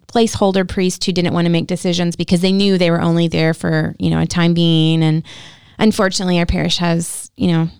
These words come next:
had some rocky bouts with our pastors and just different things that we faced. Um,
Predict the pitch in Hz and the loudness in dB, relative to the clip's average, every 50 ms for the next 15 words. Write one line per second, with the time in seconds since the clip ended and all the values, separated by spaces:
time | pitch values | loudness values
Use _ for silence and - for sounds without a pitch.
0 | - - - 202 185 - 202 185 180 175 175 170 - 202 185 175 170 175 170 - | -12 -6 -6 -4 -2 -2 -2 -2 0 0 -2 -2 -2 0 0 2 2 0 -2 -4
1 | _ _ _ 170 160 165 175 - - - - 180 180 - - - - _ _ _ | _ _ _ -4 -4 -4 -4 -4 -6 -6 -4 -4 -4 -4 -8 -14 -20 _ _ _
2 | _ - - 190 190 185 180 - - - - - - 190 95 180 170 165 170 165 | _ -12 -8 -6 -4 -4 -6 -6 -10 -10 -10 -8 -6 -4 -2 -2 -2 -2 -2 -2
3 | 160 160 170 170 - - 185 180 - 180 175 170 - 170 165 170 175 - 160 143 | 0 0 -2 -2 -4 -6 -6 -6 -4 -6 -6 -4 -4 -4 -2 -2 -4 -4 -4 -4
4 | 160 156 - - 175 160 160 175 165 - - - - - - - - - - - | -4 -4 -2 -2 0 0 0 0 -2 -6 -8 -12 -14 -16 -20 -20 -20 -20 -20 -20
5 | - - - - 175 170 170 165 160 160 180 208 | -20 -16 -6 -2 0 0 2 0 0 -2 -4 -6